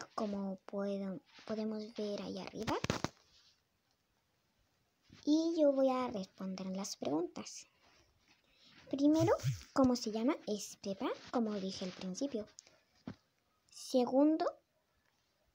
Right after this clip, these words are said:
em, ¿cómo es el personaje? Pues es muy alegre, le gusta echar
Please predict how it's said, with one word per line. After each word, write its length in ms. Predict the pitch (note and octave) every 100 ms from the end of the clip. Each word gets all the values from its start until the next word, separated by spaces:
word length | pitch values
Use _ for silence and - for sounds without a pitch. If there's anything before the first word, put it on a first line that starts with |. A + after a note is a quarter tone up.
| _ _ _
em, 680 | B3 A#3+ A#3 A3 G#3+ G#3 A3+ - _ - - - - - - - - - _ _ _
¿cómo 340 | - D#4 D#4+ D#4
es 560 | C#4+ A4+ - - - -
el 160 | B3 A#3+
personaje? 680 | A3 A3 - G3+ A#3 - - - - - _ - - _ _ - - _ -
Pues 340 | B3 B3 B3+ C#4
es 200 | E4 -
muy 380 | D4 D4 C4+ B3
alegre, 720 | G3+ G3+ A3+ A#3+ A#3+ A#3 A#3
le 100 | A3+
gusta 240 | A3 -
echar 560 | C4+ G#3 - A3 G#3+